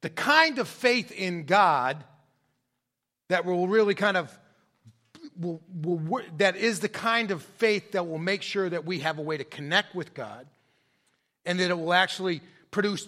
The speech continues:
the kind of spiritual fruit in our lives is we can tell if we have that kind of faith by how we pray. You see, it's, it, when we real-, when we have faith in God, that our faith is directed towards him, what we recognize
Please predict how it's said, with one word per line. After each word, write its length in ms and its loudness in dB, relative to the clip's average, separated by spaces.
the 80 -6
kind 160 4
of 60 -2
spiritual 500 -4
fruit 240 -4
in 60 -2
our 100 -2
lives 300 0
is 320 -6
we 120 0
can 140 -2
tell 220 4
if 80 -8
we 100 0
have 160 2
that 120 -4
kind 140 0
of 60 -8
faith 280 -8
by 320 -2
how 200 -2
we 140 -8
pray. 260 -18
You 60 -6
see, 340 -6
it's, 180 -6
it, 460 -6
when 180 2
we 160 6
real-, 420 4
when 180 0
we 200 0
have 300 0
faith 300 -2
in 220 -6
God, 300 0
that 100 -2
our 140 0
faith 300 -4
is 180 -10
directed 580 -8
towards 320 -10
him, 260 -8
what 240 -4
we 140 -4
recognize 1120 -2